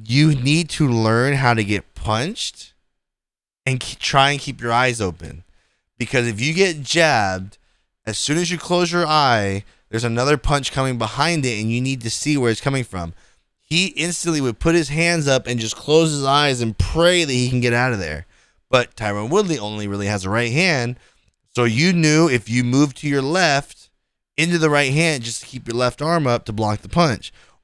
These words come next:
Or if you get jabbed, run to the right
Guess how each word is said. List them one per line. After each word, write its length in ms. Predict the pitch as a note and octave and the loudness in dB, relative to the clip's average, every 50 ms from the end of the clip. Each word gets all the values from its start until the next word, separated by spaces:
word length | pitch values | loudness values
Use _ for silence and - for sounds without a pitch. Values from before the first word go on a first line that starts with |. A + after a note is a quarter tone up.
| _ - | _ 0
Or 360 | - G#3 G#3 F#3+ E3+ D#3+ D3 | 4 6 6 6 6 6 4
if 140 | A#2+ A#2 A#2+ | 2 0 -2
you 80 | B2 | -4
get 340 | A#2+ A#2+ C3 B2+ G#2 - - | -4 -2 -2 -2 -2 -4 -8
jabbed, 380 | G2+ A2 A2+ A2 A2 A2 G2+ G2 | -4 0 2 2 2 2 0 -2
run 400 | G#2+ G#2+ A2 B2+ C#3+ D#3+ E3+ D#3 | -6 -2 2 4 4 4 2 0
to 60 | D3 | -2
the 140 | C3+ B2 A#2 | 0 0 0
right 640 | A2 A2+ C3 D#3+ F#3+ G#3 F3 C#3+ C#3+ C3+ C3+ - | 2 2 2 2 4 4 4 4 4 2 0 -2